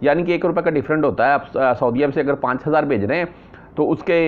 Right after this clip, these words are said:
ए, अगर दो लाख रुपये बन रहे हैं मिसाल के तौर पर, तो वही रियाल आप पाकिस्तान में लाकर चेंज करवा रहे हैं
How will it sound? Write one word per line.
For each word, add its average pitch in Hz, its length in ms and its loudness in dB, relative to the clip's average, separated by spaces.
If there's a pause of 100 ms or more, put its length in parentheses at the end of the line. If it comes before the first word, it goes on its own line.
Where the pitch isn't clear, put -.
(380)
ए, 131 200 4
अगर 135 600 6
दो 135 200 4
लाख 165 220 2
रुपये 165 200 2
बन 165 80 2
रहे 147 140 2
हैं 233 60 2
मिसाल 165 280 2
के 139 80 -4
तौर 120 180 2
पर, 196 140 2 (460)
तो 170 60 2
वही 160 720 2
रियाल 139 300 2
आप 151 140 0
पाकिस्तान 170 300 -2
में 170 80 0
लाकर 139 200 0
चेंज 147 200 -4
करवा 139 260 2
रहे 127 160 0
हैं 165 180 -4